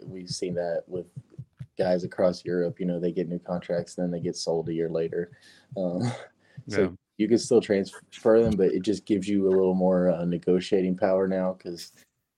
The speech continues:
Speaker 1: um, you don't, you don't have to feel like you're just having to take something, an offer, because he's gonna leave anyway, kinda thing. Now you, you know, you know, you can wait until you get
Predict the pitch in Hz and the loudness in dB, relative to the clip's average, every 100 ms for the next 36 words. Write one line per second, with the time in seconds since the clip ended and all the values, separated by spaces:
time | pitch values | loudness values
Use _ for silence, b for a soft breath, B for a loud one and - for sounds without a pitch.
0 | _ 95 90 80 85 - - _ _ - | _ -4 -4 -2 -2 -4 -6 _ _ -20
1 | - _ - - 196 92 87 - 95 92 | -20 _ -20 -2 2 2 0 -2 0 2
2 | 92 90 90 82 87 95 85 - 90 90 | 2 -2 -4 0 4 4 2 -4 -4 -4
3 | - - 95 87 82 - 90 - 90 82 | -10 -2 0 0 -2 -4 -4 -4 -6 -4
4 | 87 85 82 90 90 87 90 85 85 - | -4 -4 -4 -2 -2 -2 -4 -4 -4 -4
5 | 87 82 - 92 87 87 85 87 85 87 | -4 -4 -12 -14 -10 -10 -8 -6 -6 -6
6 | 90 85 85 85 95 90 90 87 87 90 | -6 -6 -8 -6 -4 -4 -4 -8 -10 -14
7 | b b b - 98 98 95 92 95 92 | b b b -8 -4 0 0 0 -2 0
8 | 87 71 - 95 87 87 95 117 - 98 | -2 -2 -6 -2 -2 -2 -4 -6 -2 0
9 | 95 95 92 - - - _ _ _ 95 | 4 2 0 -8 -20 -20 _ _ _ -12
10 | 90 92 87 90 87 90 | -6 -2 0 0 2 0